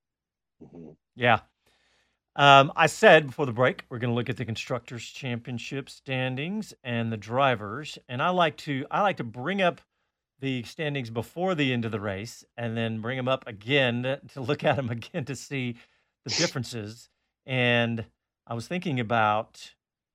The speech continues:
Speaker 2: uh, AlphaTauri and Williams. I, I've been watching that one. So it looks like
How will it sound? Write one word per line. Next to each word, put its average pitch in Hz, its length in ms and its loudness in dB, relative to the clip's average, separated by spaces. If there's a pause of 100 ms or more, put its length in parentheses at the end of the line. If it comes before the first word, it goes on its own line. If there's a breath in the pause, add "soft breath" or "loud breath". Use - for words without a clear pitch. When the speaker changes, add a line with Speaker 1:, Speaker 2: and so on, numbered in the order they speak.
(180)
Speaker 2:
uh, 117 260 0
AlphaTauri 127 640 -4
and 107 120 -6
Williams. 110 440 -4
I, 117 80 -8 (100)
I've 101 100 -10
been 101 120 -6
watching 117 340 -2
that 117 200 -2
one. 107 120 -10
So 113 260 -6
it 123 80 -8
looks 120 220 -12
like 117 320 -4